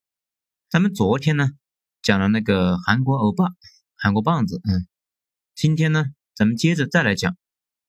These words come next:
韩国邪教成为疫情重灾区，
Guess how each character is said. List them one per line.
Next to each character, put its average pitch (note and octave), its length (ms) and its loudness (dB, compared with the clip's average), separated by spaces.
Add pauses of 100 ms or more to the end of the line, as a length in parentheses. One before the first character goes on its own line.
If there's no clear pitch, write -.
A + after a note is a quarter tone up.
(480)
韩 F#3+ 460 0
国 C3 240 0
邪 F#2 300 0
教 - 240 -4 (280)
成 G#2+ 200 0
为 G#2 240 0
疫 F#3 260 2
情 G2+ 340 0
重 A#2+ 220 -2
灾 G2 180 2
区， A#2 280 -4